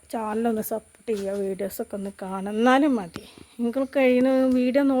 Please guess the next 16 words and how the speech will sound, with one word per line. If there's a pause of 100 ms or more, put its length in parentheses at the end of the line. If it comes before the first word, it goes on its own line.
ഓണാക്കി
വെച്ചിട്ടെങ്കിലും
ഒന്ന്
സപ്പോർട്ട്
ചെയ്യുക
കേട്ടോ. (1600)
അപ്പൊ (100)
അങ്ങനെ (680)
ഞങ്ങൾ
ഇവിടുന്ന് (100)
പോവാണ്
ട്ടോ. (260)
അവളും
പോരുകയാണ്, (200)
നിലമ്പൂർക്ക്
പോവാണ്.